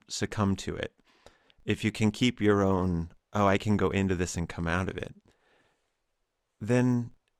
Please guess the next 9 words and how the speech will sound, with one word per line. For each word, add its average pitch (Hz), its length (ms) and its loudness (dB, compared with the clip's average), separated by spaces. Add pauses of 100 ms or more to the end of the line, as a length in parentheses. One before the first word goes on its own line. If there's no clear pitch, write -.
(100)
then 131 220 0
it's 120 160 -2
valuable 98 920 -2 (1200)
to 104 540 0 (200)
periodically 107 840 0
try 95 380 -4
to 92 340 -2
not 113 300 0
just - 520 -4